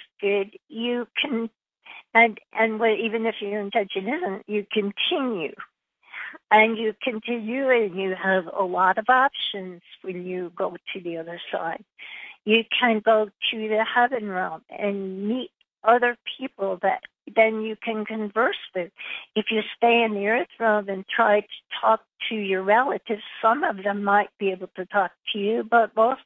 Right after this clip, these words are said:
of them don't notice because they don't, they aren't on that vibration. They, they don't have <coughs> the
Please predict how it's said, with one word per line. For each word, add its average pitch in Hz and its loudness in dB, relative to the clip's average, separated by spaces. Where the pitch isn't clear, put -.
of 214 -4
them 208 2
don't 247 4
notice 240 -4
because 202 0
they 226 4
don't, 240 4
they 240 2
aren't 269 4
on 240 2
that 208 -4
vibration. 233 0
They, 190 -6
they 214 0
don't 233 0
have 214 -2
<coughs> - -4
the 233 6